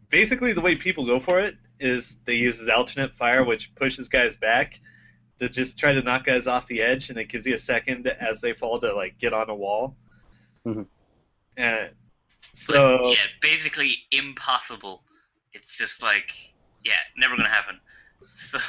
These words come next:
Speaker 1: it's a pain in the ass. One day
Speaker 3: Yeah.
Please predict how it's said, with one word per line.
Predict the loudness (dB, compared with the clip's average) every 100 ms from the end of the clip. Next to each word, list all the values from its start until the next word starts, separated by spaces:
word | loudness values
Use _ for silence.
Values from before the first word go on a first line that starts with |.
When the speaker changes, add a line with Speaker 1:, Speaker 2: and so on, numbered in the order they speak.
| -10 -18 _ -18 -18 -20 -20 _ _ -14
Speaker 1:
it's | -10
a | -8
pain | 2 2 2
in |
the | -2
ass. | -2 -4 -8 -16 -20 _ -20 _ _ _
One | -8 -2
day | 0 0
Speaker 3:
Yeah. | -2